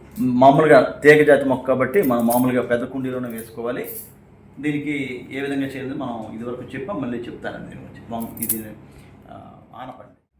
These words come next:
ఇది లాంగ్ బీన్స్ అండి. ఆ, లాంగ్ బీన్స్ మనం వేసుకున్నాం, మిద్దె తోటలో కూడా మీకు చూపించడం జరిగింది. ఇప్పుడు కాయలు కూడా అవుతున్నాయి, హార్వెస్ట్ కూడా చేసాం మనం. ఈ లాంగ్ బీన్స్ అండి. ఆ, అది ఇదే విధంగా ఇది అంత లాంగ్ అవదండి,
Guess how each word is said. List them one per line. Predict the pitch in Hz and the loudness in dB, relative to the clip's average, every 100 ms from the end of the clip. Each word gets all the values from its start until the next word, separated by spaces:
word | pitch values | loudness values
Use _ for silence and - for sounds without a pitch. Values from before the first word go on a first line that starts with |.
| _ - - 165 | _ -20 -12 0
ఇది | 190 190 175 - - - - | 4 6 4 0 -8 -14 -4
లాంగ్ | 156 156 156 | 0 2 4
బీన్స్ | 147 135 120 | 4 2 2
అండి. | 110 104 - - - - - - - - - | 0 0 -8 -16 -20 -20 -20 -20 -20 -20 -6
ఆ, | 120 123 123 123 | 0 2 2 4
లాంగ్ | 131 139 | 4 4
బీన్స్ | 143 143 - | 4 2 2
మనం | 147 135 135 | 2 4 6
వేసుకున్నాం, | 127 135 147 143 185 - - | 6 4 2 0 0 -2 -4
మిద్దె | 123 131 | 0 0
తోటలో | 131 127 135 127 | 2 0 0 0
కూడా | 127 127 | 0 2
మీకు | 120 120 127 120 | 2 0 -2 -2
చూపించడం | 113 131 131 117 123 | 0 -2 -2 -2 0
జరిగింది. | 117 113 120 147 | 2 2 2 2
ఇప్పుడు | 226 - 113 | 0 -2 -4
కాయలు | 117 117 127 | 0 2 2
కూడా | 127 117 | 0 0
అవుతున్నాయి, | 113 127 139 | 0 -2 0
హార్వెస్ట్ | 113 120 117 - | -2 -2 -4 -4
కూడా | 120 | -4
చేసాం | - 113 - - | -2 -4 -4 -4
మనం. | 123 - - - - - 120 | -2 -2 -6 -16 -18 -6 0
ఈ | |
లాంగ్ | 117 113 107 | 2 2 2
బీన్స్ | 110 110 | 2 0
అండి. | 107 - - - - - - | 0 0 -2 -8 -18 -18 -8
ఆ, | 113 | -4
అది | 110 98 - - - - - | -2 -2 -6 -12 -18 -10 0
ఇదే | 165 226 226 | 8 10 12
విధంగా | 202 202 214 170 160 | 10 8 6 6 4
ఇది | 175 170 196 | 2 4 2
అంత | 156 190 214 | 2 2 2
లాంగ్ | 170 156 196 202 | 4 4 4 4
అవదండి, | 180 165 160 160 - | 4 4 2 2 -2